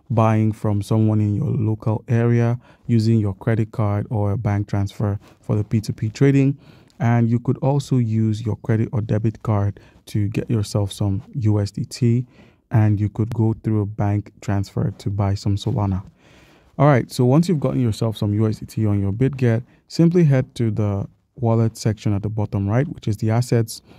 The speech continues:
And then once you've located your U S D T tokens, click on home, click on the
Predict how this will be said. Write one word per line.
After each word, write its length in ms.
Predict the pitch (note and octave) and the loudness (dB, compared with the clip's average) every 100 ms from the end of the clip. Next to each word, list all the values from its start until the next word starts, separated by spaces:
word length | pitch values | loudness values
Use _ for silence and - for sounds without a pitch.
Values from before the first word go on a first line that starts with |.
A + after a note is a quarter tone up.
| - _ | -20 _
And 180 | - A#2 | 0 4
then 220 | A2+ A2 | 4 4
once 260 | A2 C3 D3 | 4 2 2
you've 120 | D3+ | 2
located 480 | A#2+ - A#2+ A#2+ A2+ | 0 0 -2 -2 -2
your 320 | G#2 G2 G2 - _ _ - | -2 -4 -6 -10 _ _ 0
U 180 | A#2 A2+ | 2 2
S 100 | G#2+ | 0
D 80 | |
T 180 | A2 A#2 | -6 -6
tokens, 520 | - C3+ B2+ C3 B2+ | -2 -2 2 2 2
click 240 | - B2 A#2+ | 0 -2 0
on 140 | G#2 | 0
home, 440 | G#2+ D3 D#3+ D#3+ D#3 - | 4 6 6 4 -2 -6
click 180 | D#3 F#3 | -4 0
on 80 | |
the 100 | E3 | 0